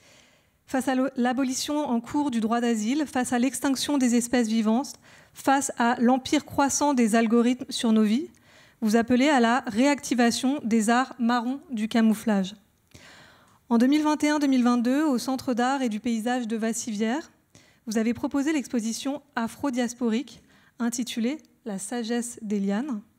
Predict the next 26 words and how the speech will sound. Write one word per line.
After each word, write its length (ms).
et 100
composée 480
de 320
vingt 280
artistes 600
de 140
Madagascar, 840
de 100
la 120
Nouvelle-Calédonie 760
notamment. 440
Vous 100
avez 180
créé 360
une 160
œuvre 260
collaborative 840
intitulée 720
Spectrographie, 1000
conte 380
de 140
l'île 280
en-, 300
é-, 240
étoilée, 460
pardon, 340